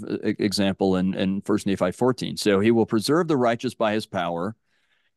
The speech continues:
even if it so be that the fullness of his wrath must come,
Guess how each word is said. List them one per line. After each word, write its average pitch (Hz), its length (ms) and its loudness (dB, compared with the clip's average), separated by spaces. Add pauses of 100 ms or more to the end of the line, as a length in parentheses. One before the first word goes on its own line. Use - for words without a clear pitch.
even 151 300 4
if 147 100 0
it 156 140 2
so 135 180 4
be 123 160 2
that 104 160 -2
the 113 80 -6
fullness 151 600 2
of 123 60 -2
his 120 160 -2
wrath 117 320 2
must 113 600 -4
come, 110 640 -2